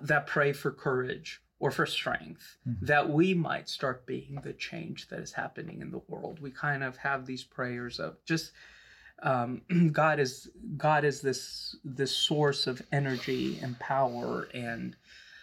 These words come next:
Speaker 1: confidence. And if we can tap into that, then we can be change agents in the world. And I think there's space for, for that type of prayers as well.
Speaker 2: Mm.
Speaker 1: But neither of those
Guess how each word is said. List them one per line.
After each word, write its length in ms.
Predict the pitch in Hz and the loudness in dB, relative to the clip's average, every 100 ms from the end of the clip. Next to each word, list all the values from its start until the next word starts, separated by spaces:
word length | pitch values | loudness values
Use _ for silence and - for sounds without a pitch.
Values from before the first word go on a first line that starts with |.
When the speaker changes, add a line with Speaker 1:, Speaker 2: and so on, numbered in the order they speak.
| - _ | -20 _
Speaker 1:
confidence. 680 | - 160 156 151 123 120 123 | 2 6 6 4 2 0 -2
And 240 | - 131 127 | -2 0 0
if 180 | 123 151 | -2 -2
we 140 | 135 | -4
can 180 | - 120 | -2 -4
tap 300 | - 117 - | 0 -2 -2
into 300 | 113 101 - | -8 -6 -4
that, 240 | 113 113 | -2 -2
then 200 | 120 117 | -4 -4
we 220 | 123 139 | -2 -2
can 200 | 123 131 | -4 -6
be 140 | 117 - | -6 -6
change 380 | - 113 - - | -8 -8 -8 -10
agents 400 | - - - - | -10 -10 -10 -8
in 80 | |
the 80 | - | -6
world. 400 | 113 113 - - - | -4 -2 -4 -4 -2
And 80 | 156 | 0
I 80 | 170 | 2
think 220 | 165 - | 0 0
there's 160 | 127 | -2
space 220 | - 123 113 | -2 -6 -6
for, 180 | - 117 - - | -8 -10 -12 -12
for 140 | 131 | -4
that 200 | 113 117 | -2 -2
type 200 | 120 - | -6 -10
of 100 | - | -12
prayers 360 | - - - - | -12 -12 -10 -12
as 140 | - | -6
well. 200 | 135 143 | 0 2
Speaker 2:
Mm. 100 | 120 95 - _ _ - | 2 -2 -12 _ _ 2
Speaker 1:
But 200 | 165 180 | 4 6
neither 340 | 226 311 285 | 6 6 6
of 160 | 180 147 | 4 2
those 300 | 156 135 | 0 0